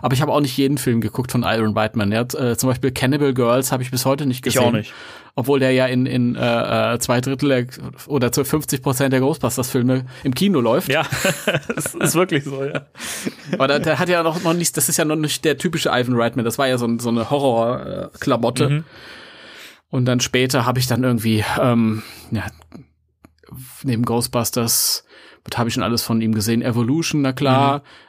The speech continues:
Speaker 2: Mhm.
Speaker 1: äh, Twin, also alle die, diese ganzen Sachen mit Arnold Schwarzenegger, Twins,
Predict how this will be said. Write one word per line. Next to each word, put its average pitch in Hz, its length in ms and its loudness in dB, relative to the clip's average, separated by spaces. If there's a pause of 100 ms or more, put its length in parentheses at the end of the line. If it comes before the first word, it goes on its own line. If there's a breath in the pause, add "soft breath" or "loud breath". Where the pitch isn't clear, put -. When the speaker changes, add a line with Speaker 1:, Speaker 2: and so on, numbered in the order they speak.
Speaker 2:
Mhm. 135 60 -4
Speaker 1:
äh, 117 300 2
Twin, 147 340 0
also 127 240 2
alle 135 140 2
die, 123 200 -2
diese 127 200 -2
ganzen 139 220 0
Sachen 135 220 0
mit 127 220 -2
Arnold 135 200 0
Schwarzenegger, 131 580 0
Twins, 147 580 -2